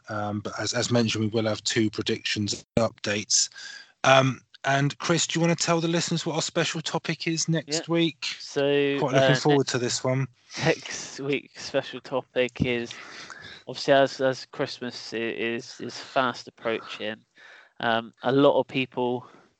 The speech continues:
Speaker 2: go out their way to buy some hideous Christmas jumpers. Um, so just made us think that w-, could we do something around that? So we are, next week, the special topic is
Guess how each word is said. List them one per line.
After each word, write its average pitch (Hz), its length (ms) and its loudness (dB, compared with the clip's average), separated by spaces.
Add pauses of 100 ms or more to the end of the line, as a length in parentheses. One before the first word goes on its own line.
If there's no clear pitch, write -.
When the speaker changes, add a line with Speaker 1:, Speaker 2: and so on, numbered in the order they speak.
Speaker 2:
go 127 220 4
out 123 240 6
their 117 180 4
way 117 380 4
to 117 240 -10
buy 117 300 0
some 113 200 -16
hideous 127 920 -2
Christmas - 420 -12
jumpers. 113 680 -4 (840)
Um, 113 640 -2 (420)
so 120 560 0 (260)
just 127 200 -12
made 127 260 2
us - 220 -4
think 131 220 -4 (120)
that - 80 -14
w-, - 160 -18 (160)
could 135 200 -4
we 123 100 -2
do 131 180 -2
something - 320 -8
around 123 400 2
that? 113 300 2
So 117 340 -4
we 120 200 2
are, 123 240 2
next - 340 -6
week, - 180 -8
the - 80 -14
special - 320 -8
topic 123 360 -6
is 123 320 -2